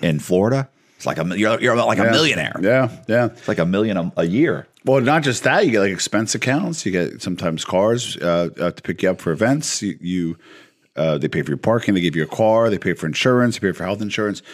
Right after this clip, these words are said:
Speaker 2: So the total package is actually somewhat higher. But interesting enough is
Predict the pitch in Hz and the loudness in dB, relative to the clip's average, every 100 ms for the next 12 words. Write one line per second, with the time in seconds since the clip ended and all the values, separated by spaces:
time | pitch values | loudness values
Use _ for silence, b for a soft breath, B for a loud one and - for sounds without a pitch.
0 | B B - 98 135 160 120 123 135 135 | B B 0 2 4 2 2 0 0 -2
1 | 95 90 104 - 98 - 95 76 - 123 | -2 0 0 0 -4 -2 -2 -2 0 2
2 | 98 73 - _ _ _ _ _ _ 104 | 2 0 -6 _ _ _ _ _ _ 0
3 | 117 131 - 120 107 110 120 107 82 76 | 2 2 2 2 4 2 2 2 0 -2